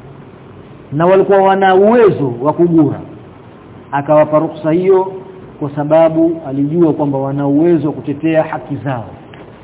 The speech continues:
Dalili ya tatu ni Mtume sallallahu alaihi wasallam kuwaruhusu baadhi ya Waislamu ambao walikuwa wana ndia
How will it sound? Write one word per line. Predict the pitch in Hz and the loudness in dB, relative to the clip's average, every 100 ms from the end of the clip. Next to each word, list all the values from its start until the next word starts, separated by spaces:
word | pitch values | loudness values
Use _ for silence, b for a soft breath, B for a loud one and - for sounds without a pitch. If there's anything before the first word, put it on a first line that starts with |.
| - - - - - - - 175 | -20 -20 -20 -20 -20 -20 -8 -2
Dalili | 196 254 196 | 0 2 0
ya | 156 | 2
tatu | 170 160 135 143 - - - - - - - - - | 0 0 0 -6 -6 -20 -20 -20 -20 -20 -20 -20 -8
ni | 147 170 | -2 0
Mtume | 170 170 202 170 | 0 0 -2 -2
sallallahu | 160 156 180 | 0 0 0
alaihi | 170 | 0
wasallam | 156 151 - - - - - - - - - - - - - - - - - - - - | -2 -4 -12 -20 -20 -20 -20 -20 -20 -20 -20 -20 -20 -20 -20 -20 -20 -20 -20 -20 -20 -4
kuwaruhusu | 165 170 175 175 214 214 - 214 214 - - 147 | 2 4 4 4 2 -2 -8 -10 -10 -12 -18 -4
baadhi | 156 170 156 147 | 0 0 0 0
ya | 151 | 0
Waislamu | 143 143 156 170 156 | -2 -4 -4 -2 -2
ambao | 151 151 | -2 0
walikuwa | 147 165 | 0 -2
wana | 160 165 | -2 -2
ndia | 180 208 143 | -2 0 -2